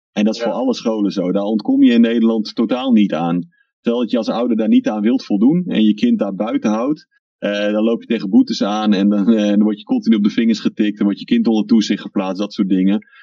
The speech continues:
Speaker 1: Omdat je dan een soort van mishandelaar zou zijn, weet je, dat je niet dat kind recht geeft op onderwijs. Ja.
Speaker 2: <laughs>
Speaker 1: Ja, het is een hele rare omgekeerde situatie natuurlijk, maar dat is hoe het in Nederland gaat. Ja.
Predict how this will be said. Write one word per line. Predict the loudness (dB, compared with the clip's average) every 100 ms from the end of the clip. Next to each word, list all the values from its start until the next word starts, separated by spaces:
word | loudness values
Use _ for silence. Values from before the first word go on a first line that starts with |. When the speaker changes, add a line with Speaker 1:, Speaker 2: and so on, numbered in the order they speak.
| _ -6
Speaker 1:
Omdat | -4 -2
je |
dan | -2
een | -2
soort | -4 -4
van | -2 0
mishandelaar | 2 0 -2 0 0 -2
zou | -4
zijn, | -4 -4 -4
weet | -6 -2
je, | -2
dat | -2 0
je |
niet | 2 2 -2 _ _ _
dat | -8
kind | -2 0
recht | 0 -2 -4
geeft | -4 -2 -2
op |
onderwijs. | 2 4 2 0 -4 -8 -10
Ja. | -4 -4 -4 _
Speaker 2:
<laughs> | -20 -18 _ -20 _ -8 -8 -8 -18 -10
Speaker 1:
Ja, | -6 -6 -8 -4
het | 0
is | 0 0
een |
hele | -2 0
rare | -2 -2 -2
omgekeerde | 2 2 2 0 0
situatie | 0 0 -2 -4 -4 -2
natuurlijk, | 0 2 2 2
maar | 0
dat | -2 -4
is | -2
hoe | -2
het | 0
in | 0
Nederland | 0 -2 -4
gaat. | -6 -8 -8 -14
Ja. | -12 -10